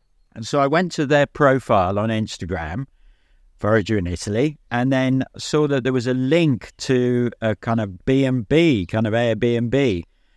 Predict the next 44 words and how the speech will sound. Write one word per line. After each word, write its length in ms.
Within 280
a 60
few 320
hours, 800
I'd 320
seen 340
this 160
person 400
liking 320
my 140
posts, 420
and 120
then 140
I 60
went 240
and 180
booked 500
to 100
stay 420
at 140
their 240
accommodation, 880
which 360
now 360
has 160
turned 340
out 400
to 100
be 140
quite 240
a 20
curious 640
bit 220
of 40
serendipity 760
and 100
a 40
wonderful 420
little 200
journey, 640
not 240
only 380
into 300
the 220